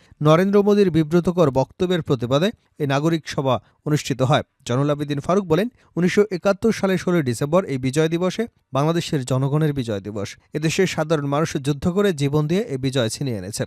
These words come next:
তিনি বলেন, ভারত বাংলাদেশে গণতন্ত্র চায় না। ভারত যদি গণতন্ত্র চাইতো, তাহলে দুহাজার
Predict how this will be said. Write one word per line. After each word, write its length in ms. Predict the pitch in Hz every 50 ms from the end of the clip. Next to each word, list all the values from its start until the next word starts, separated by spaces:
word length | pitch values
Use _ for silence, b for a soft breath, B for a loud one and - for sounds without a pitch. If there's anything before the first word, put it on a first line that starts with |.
| - _ _ _
তিনি 160 | - 131 123
বলেন, 220 | 131 151 170 208 233 b b b b -
ভারত 280 | 117 143 160 180 196 190
বাংলাদেশে 440 | 180 160 156 160 165 170 175 - - 160
গণতন্ত্র 520 | 135 135 135 147 143 175 165 160 - - 139
চায় 220 | - - 123 120
না। 80 | 117 104 98 - _
ভারত 180 | - 143 156 156 156
যদি 160 | 170 165 165
গণতন্ত্র 500 | 135 131 135 147 143 - 185 185 180 208 175
চাইতো, 360 | - - 131 113 120 - 190 240 b b b b _
তাহলে 240 | 160 147 156 170 196 190
দুহাজার 380 | 165 160 156 160 151 156 143